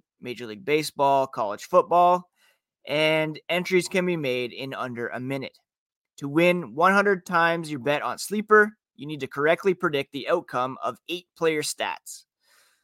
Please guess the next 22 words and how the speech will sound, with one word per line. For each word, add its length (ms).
Use 160
promo 300
code 200
Locked 280
On 140
N 140
H 180
L 220
and 160
you'll 100
get 180
up 180
to 120
a 80
one 300
hundred 300
dollar 260
match 420
on 160
your 100
first 300
deposit. 520